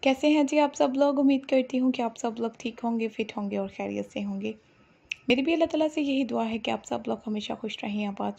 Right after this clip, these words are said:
रहें और अल्लाह ताला आप सब लोगों को अपनी अमान में रखें। आमीन सुम्मा आमीन।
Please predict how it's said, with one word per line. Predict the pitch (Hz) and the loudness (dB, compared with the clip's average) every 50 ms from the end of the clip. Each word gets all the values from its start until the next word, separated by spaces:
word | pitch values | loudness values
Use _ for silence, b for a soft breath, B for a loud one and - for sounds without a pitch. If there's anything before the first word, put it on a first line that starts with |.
| - | -8
रहें | 240 208 220 269 320 | -8 -6 -4 -4 -4
और | 320 247 220 | -2 -2 -2
अल्लाह | 202 202 196 | -4 -4 -6
ताला | - 214 208 | -6 -6 -6
आप | 202 202 208 | -6 -6 -6
सब | - - 226 208 214 | -6 -6 -6 -6 -6
लोगों | 214 208 208 208 | -6 -6 -6 -6
को | 202 - 208 | -6 -8 -10
अपनी | 202 - - 208 196 - - 214 | -8 -6 -6 -6 -6 -6 -6 -8
अमान | 202 190 196 196 202 | -6 -6 -6 -6 -4
में | 202 208 208 | -4 -4 -4
रखें। | 220 226 214 - - 277 302 B B B B B B B _ - | -6 -6 -6 -6 -6 -6 -6 B B B B B B B _ -6
आमीन | 214 214 233 254 294 330 - | -4 0 0 0 0 -2 -2
सुम्मा | - 277 226 202 202 190 180 | -6 -4 -2 -2 -2 -4 -4
आमीन। | 180 185 185 185 175 | -6 -8 -8 -10 -12